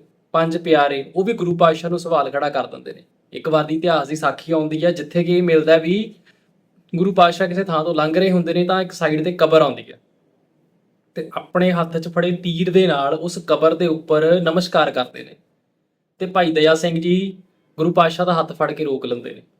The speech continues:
ਤੇ ਸਵਾਲ ਕਰਦੇ ਨੇ, "ਗੁਰੂ ਪਾਤਸ਼ਾਹ, ਤੁਸੀਂ ਤਾਂ ਸਾਨੂੰ ਕਹਿੰਦੇ ਹੋ ਕਿ ਸਿੰਘ ਜਿਹੜਾ ਹੈ ਉਹ ਕਿਸੇ ਵੀ ਮੜੀ ਮਸਾਣ ਅੱਗੇ ਸਿਰ ਨਹੀਂ ਝੁਕਾਉਂਦੇ ਤੇ ਅੱਜ ਤੁਸੀਂ ਆਪ ਨਮਸਕਾਰ ਕੀਤੀ ਹੈ, ਕਾਰਨ ਕੀ ਹੈ?"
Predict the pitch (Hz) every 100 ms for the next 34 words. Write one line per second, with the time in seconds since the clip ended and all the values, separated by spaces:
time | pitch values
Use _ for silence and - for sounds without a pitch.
0 | _ _ _ 170 160 180 160 147 147 143
1 | 151 160 160 - 143 139 175 180 180 175
2 | 214 214 196 165 160 160 170 175 170 180
3 | 180 196 208 208 - _ - - 202 214
4 | 180 160 160 165 165 190 208 202 170 170
5 | 208 196 175 156 147 151 151 151 139 135
6 | 160 156 123 - _ _ _ _ _ _
7 | _ _ - 202 160 165 196 196 175 208
8 | 143 143 151 175 151 160 - 160 143 139
9 | 127 131 123 127 165 - _ _ _ 151
10 | 151 160 160 - -